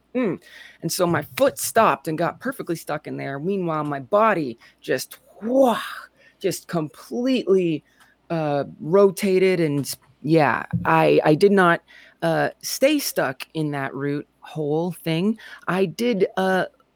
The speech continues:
release from it and immediately was tumbling down this ravine,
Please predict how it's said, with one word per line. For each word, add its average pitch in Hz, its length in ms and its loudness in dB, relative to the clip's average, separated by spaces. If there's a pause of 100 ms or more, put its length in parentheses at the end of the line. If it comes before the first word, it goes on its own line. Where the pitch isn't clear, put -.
(240)
release 180 440 2
from 170 300 -2
it 208 200 -6
and 165 140 -2
immediately 165 720 -2
was 151 240 -4
tumbling 160 560 -4
down 156 420 -2 (100)
this 156 200 -4
ravine, 147 480 -4